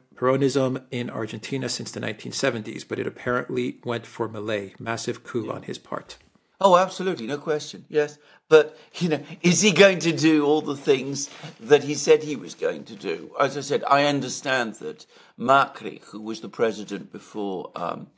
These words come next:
Speaker 2: um, the cu-, you know, the current president, um, the, well, the, the, the, the, the, the, he was the conservative president who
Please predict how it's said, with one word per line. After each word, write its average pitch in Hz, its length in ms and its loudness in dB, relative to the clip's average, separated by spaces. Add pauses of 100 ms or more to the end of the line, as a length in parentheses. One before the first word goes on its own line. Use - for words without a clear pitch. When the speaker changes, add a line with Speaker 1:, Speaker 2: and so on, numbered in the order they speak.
(480)
Speaker 2:
um, 85 320 -2
the 104 100 -10
cu-, - 260 -6
you 92 120 -6
know, - 100 -14
the 98 80 -14
current 117 320 0
president, - 560 -12 (420)
um, 110 420 4
the, 123 320 -6
well, 117 200 4
the, 113 180 -2
the, 104 160 -6
the, 104 140 -10
the, 107 320 -12
the, 113 300 -12
the, - 160 -16 (280)
he 147 140 -6
was 113 180 -8
the 117 80 -12
conservative 113 720 0
president 92 640 -8 (140)
who - 140 -20